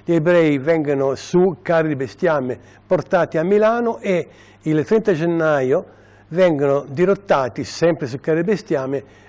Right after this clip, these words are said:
eh, verso i campi di annientamento di Auschwitz. La vittima più piccola si chiamava Liliana Urbach e aveva due anni.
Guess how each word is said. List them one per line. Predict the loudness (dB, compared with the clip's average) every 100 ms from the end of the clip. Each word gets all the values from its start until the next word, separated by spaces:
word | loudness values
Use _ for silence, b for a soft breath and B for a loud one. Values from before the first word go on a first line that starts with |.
| -6
eh, | 0 0
verso | 0 -2 -2
i | -2
campi | -2 -2 -4
di | -4 -6
annientamento | -4 -2 -2 -2 -2 -2 -4
di | -6 -6 -4
Auschwitz. | -4 -4 -8 -14 -14 -18 b b b
La | 2
vittima | 2 0 0 0
più | -2 -4
piccola | -6 0 0 2
si | -2
chiamava | -6 -4 -4 -2
Liliana | -2 -2 -2 0
Urbach | 0 0 -2 -6 -12 -12
e | -6
aveva | -4 -2 -2
due | -2 -2
anni. | -4 -8 -12